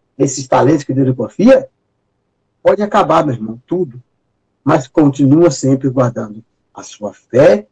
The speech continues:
a esperança naquele que te prometeu todas as coisas e começou a obra em ti,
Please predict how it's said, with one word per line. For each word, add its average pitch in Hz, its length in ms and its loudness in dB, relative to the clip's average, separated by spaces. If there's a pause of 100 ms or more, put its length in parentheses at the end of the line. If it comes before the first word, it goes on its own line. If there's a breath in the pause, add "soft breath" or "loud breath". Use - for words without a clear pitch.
(120)
a 131 120 -2
esperança 160 680 0
naquele 151 380 -2
que 135 100 -18
te 135 140 -8
prometeu 135 640 -4 (640)
todas 147 260 0
as 131 140 -2
coisas 156 240 0
e - 20 -14
começou 147 340 0
a 139 60 6
obra 139 140 0
em 127 40 -2
ti, 196 320 -2